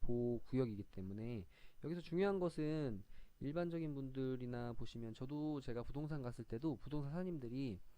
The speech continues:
어, 제가 좀 가격이 제가 갖고 있는 현금이 좀 적다 보니까 어, "농업을 합니다."라고 하니까 이쪽 지역을 많이 추천해 주셨어요. 이 그 농업진흥구역의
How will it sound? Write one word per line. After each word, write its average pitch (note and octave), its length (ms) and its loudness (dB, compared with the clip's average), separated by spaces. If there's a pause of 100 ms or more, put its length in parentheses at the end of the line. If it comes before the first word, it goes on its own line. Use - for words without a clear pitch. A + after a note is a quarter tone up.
(680)
어, G#2 540 -6
제가 A#2 240 -6
좀 B2 280 -6
가격이 C3+ 720 -2
제가 A#2+ 260 -4
갖고 A#2+ 260 -4
있는 B2+ 160 -2
현금이 C#3+ 400 -4
좀 A2+ 120 -10
적다 C#3+ 320 0
보니까 A2 540 0 (400)
어, G2+ 140 -6
"농업을 D#3 420 6
합니다."라고 C#3 680 4
하니까 A#2 500 0
이쪽 C3+ 320 -2
지역을 E3 240 6
많이 A2 180 2
추천해 F3+ 320 0
주셨어요. F#2 640 -4
이 G#2+ 300 -2 (360)
그 G2 460 -6
농업진흥구역의 A#2 880 -2